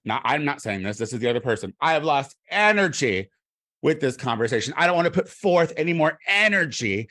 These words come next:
in this conversation because you don't wanna have an equal back and forth. No, no, no, no, no, no. You initiated a conversation.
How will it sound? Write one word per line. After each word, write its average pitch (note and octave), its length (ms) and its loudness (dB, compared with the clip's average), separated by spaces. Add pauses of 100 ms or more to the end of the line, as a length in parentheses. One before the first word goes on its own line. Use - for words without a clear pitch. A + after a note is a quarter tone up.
(280)
in C3 120 0
this C3 140 -2
conversation C3 440 0
because C#3 260 0
you G#3 480 4
don't F3+ 200 4
wanna E3+ 180 2
have D#3+ 220 2
an E3 100 2
equal E3 240 0
back E3+ 200 2
and D#3+ 120 -2
forth. F3 420 2 (720)
No, G#3 220 4
no, A3 140 4
no, G3 140 6
no, F3+ 120 4
no, E3+ 100 2
no. D3+ 440 2 (1080)
You F3+ 640 2
initiated C#3+ 720 2
a A2 40 -4
conversation. F#2 840 -6